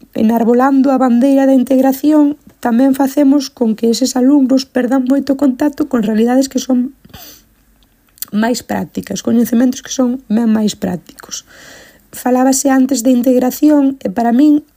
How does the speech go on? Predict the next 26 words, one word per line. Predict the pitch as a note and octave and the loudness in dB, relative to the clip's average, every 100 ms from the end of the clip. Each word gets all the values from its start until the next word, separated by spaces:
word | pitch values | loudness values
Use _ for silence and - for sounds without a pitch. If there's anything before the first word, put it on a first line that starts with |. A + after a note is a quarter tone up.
| _ _ _ _ _ - | _ _ _ _ _ -4
non | B3 C4 A#3 | 2 2 2
hai, | C#4+ A#3+ F3+ | 0 0 -4
porque | - G3 F3+ G#3+ G#3+ G#3 G#3+ G#3 | -6 -10 -4 0 2 2 2 0
xa | G3+ B3 B3+ C4 | 0 -2 -2 -4
ata | G#3+ A#3 | -6 -2
me | A3 | -2
parece | A3+ A#3+ C4 | -2 0 0
un | A#3 | 0
pouco | C4 B3 | -2 -2
desfasada | A3+ - A3+ A#3 G#3+ | -2 -4 -4 -2 -2
a | G3 | -2
palabra. | A3 A3 G#3 F#3+ | -2 -2 -2 -2
Para | G#3+ A#3 | 0 2
min | C4 | 4
non | C4 C4 | 4 4
hai | B3+ | 2
integración | A#3 B3+ B3+ C#4+ D4 - | 2 0 0 0 0 -2
sen | - A#3+ | -2 0
inclusión. | A3+ G3+ G3+ F3+ G#3 G3+ F#3+ F#3 - - - - - _ _ _ - | 0 0 -4 -2 -2 0 -4 -8 -16 -20 -20 -20 -20 _ _ _ -2
E | A#3+ B3 | 2 2
eu | B3 | 2
creo | B3 C4+ C4 | 2 0 2
que | B3+ | 0
na | B3 G3+ | 0 0
práctica | C4+ - C#4 C4 | -2 -2 0 2
docente | B3 - A#3 G3+ G3+ G#3+ | 2 0 -2 -2 -4 -8